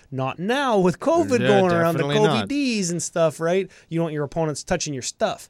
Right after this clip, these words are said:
Speaker 2: Now I can finally say, "Don't touch my rares," and people don't get affect-, don't get offended.
Speaker 1: <laughs> They, they don't get offended, they get affected.
Speaker 2: <laughs>
Speaker 1: They
Speaker 2: Infected.
Speaker 1: Yeah. Uh, so you just play two cards, announce that you're doing both, but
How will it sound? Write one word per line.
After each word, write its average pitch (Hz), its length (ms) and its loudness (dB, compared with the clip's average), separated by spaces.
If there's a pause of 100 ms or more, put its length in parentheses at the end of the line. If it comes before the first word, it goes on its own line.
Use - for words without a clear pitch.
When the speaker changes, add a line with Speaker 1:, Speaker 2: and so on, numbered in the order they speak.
(120)
Speaker 2:
Now 117 160 0
I 151 40 2
can 165 140 0
finally 143 260 0
say, 123 100 -2
"Don't 165 240 -4
touch - 260 -4
my 110 120 -4
rares," 104 520 0 (160)
and 110 120 -10
people 127 180 -2
don't 120 140 -6
get 110 100 -2
affect-, - 520 -4
don't 98 120 -4
get 92 100 -6
offended. 87 480 -8
Speaker 1:
<laughs> - 40 -14 (500)
They, 240 100 -4
they 180 140 -6
don't 170 100 -6
get 147 120 -8
offended, 123 320 -8
they 104 100 -8
get 98 120 -10
affected. - 520 -10 (100)
Speaker 2:
<laughs> - 840 -4
Speaker 1:
They 139 180 0
Speaker 2:
Infected. 92 560 -8
Speaker 1:
Yeah. 147 320 -2 (840)
Uh, 143 320 -6
so - 180 -6
you 180 100 -2
just 185 240 -4 (300)
play 196 200 0
two 196 220 -2
cards, 165 340 2
announce 156 260 -2
that - 60 -6
you're 165 100 -4
doing 151 240 -2
both, 139 300 0
but 131 220 -2